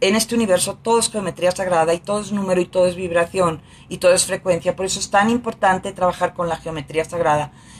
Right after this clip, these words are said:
Entonces, es muy importante que empecemos a trabajar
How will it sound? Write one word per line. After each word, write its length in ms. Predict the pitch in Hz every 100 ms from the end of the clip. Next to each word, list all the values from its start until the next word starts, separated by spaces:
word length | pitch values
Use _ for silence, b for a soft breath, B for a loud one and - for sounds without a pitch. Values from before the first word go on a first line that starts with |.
| B -
Entonces, 640 | 196 220 220 240 233 - B B B -
es 180 | 202
muy 160 | 220 247
importante 800 | 262 240 233 - 208 214 226 220
que 80 | 214
empecemos 1000 | 214 220 214 294 285 202 254 - - B B B -
a 260 | 196 220 220
trabajar 680 | 220 202 - 220 214 220